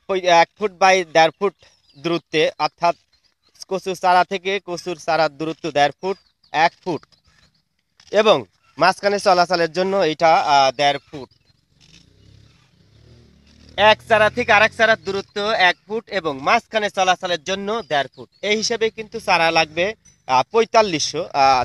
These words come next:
তেত্রিশ শতাংশে এক বিঘা ধরে। দর্শক মণ্ডলী আপনারা দেখতে পাচ্ছেন, আহ, এই যে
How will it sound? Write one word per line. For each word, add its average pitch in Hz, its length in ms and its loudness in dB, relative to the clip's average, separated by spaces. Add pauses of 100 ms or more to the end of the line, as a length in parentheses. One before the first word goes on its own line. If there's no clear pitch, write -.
তেত্রিশ 180 380 -8
শতাংশে 165 460 -6
এক 147 320 -4
বিঘা 120 220 -6
ধরে। 127 260 -8
দর্শক 123 380 -10
মণ্ডলী 123 200 -8
আপনারা 120 200 -8
দেখতে 117 260 -12
পাচ্ছেন, 151 360 -8 (920)
আহ, 143 380 -2 (260)
এই 240 160 -6
যে 165 220 -12